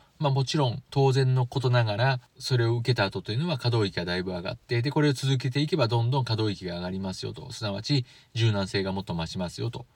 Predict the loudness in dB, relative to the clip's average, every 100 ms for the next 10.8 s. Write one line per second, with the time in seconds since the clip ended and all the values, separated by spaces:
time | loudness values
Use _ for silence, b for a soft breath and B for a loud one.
0 | b b -10 -8 -6 -6 -6 -8 -10 -8
1 | -6 -4 -6 -8 2 4 4 2 -2 -4
2 | -2 2 2 4 2 2 0 2 2 4
3 | 2 0 0 2 2 2 -4 -4 -6 -6
4 | -4 -4 -4 -4 -4 -4 -4 -4 -6 -8
5 | -8 -10 -10 -10 -12 -16 _ _ _ _
6 | _ _ _ _ _ _ 0 2 2 2
7 | 4 4 4 -2 _ 4 6 6 2 -2
8 | -4 -6 -8 -12 _ -20 -20 _ 4 6
9 | 8 6 4 4 2 4 4 2 4 4
10 | 4 2 2 2 2 -2 -8 -14